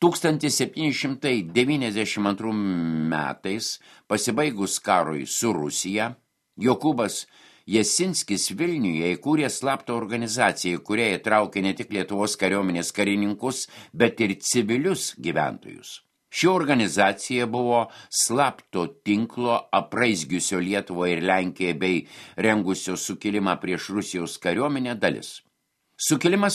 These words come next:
prasidėjo tūkstantis septyni šimtai devyniasdešimt ketvirtų metų kovo pabaigoje Lenkijoje,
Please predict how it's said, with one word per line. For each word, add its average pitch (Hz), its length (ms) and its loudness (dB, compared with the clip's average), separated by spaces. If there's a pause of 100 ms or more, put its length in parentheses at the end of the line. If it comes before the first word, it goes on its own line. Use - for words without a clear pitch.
prasidėjo 87 460 0 (100)
tūkstantis 143 640 -4 (240)
septyni 117 480 0
šimtai 117 320 -2
devyniasdešimt 104 560 0
ketvirtų 85 800 -4 (100)
metų 110 480 2
kovo 85 380 0 (100)
pabaigoje 85 720 0
Lenkijoje, 98 920 -2